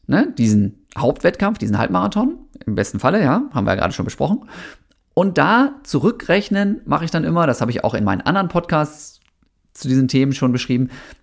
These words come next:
ich rechne immer gerne zurück. Ich gucke immer, okay, da will ich fit sein und von dem Zeitpunkt an suche ich mir nochmal so ein paar Zwischenziele, rückwärts gerechnet.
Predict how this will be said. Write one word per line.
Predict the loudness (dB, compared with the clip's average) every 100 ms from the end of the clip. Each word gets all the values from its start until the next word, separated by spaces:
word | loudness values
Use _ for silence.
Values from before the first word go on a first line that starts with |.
| _ _
ich | -2 2
rechne | 0 2 2
immer | 4 2
gerne | 4 2 2
zurück. | 2 0 -2 -16 _ _ _ _ _ -20 -20 _ _
Ich | -8 -2
gucke | 0 2
immer, | 2 2
okay, | 0 0 0 0 -8 _ 0
da | 2 2 0
will | -2
ich | -2
fit | -4 0
sein | 2 4 2 -2 -20 _ _ _
und | -2 0
von | 2
dem | 4 2
Zeitpunkt | 2 0 0 -2 -2
an | -2 -2 -4 -12 _
suche | -2 0 0
ich |
mir | 2 2
nochmal | 2 2 4 6 4 0 -12
so | -2 0
ein | 2
paar | 0 0
Zwischenziele, | -2 0 0 0 -4 -4 -8 _ -2
rückwärts | 0 0 -2 -2 -4
gerechnet. | -6 -6 -12 -12 -14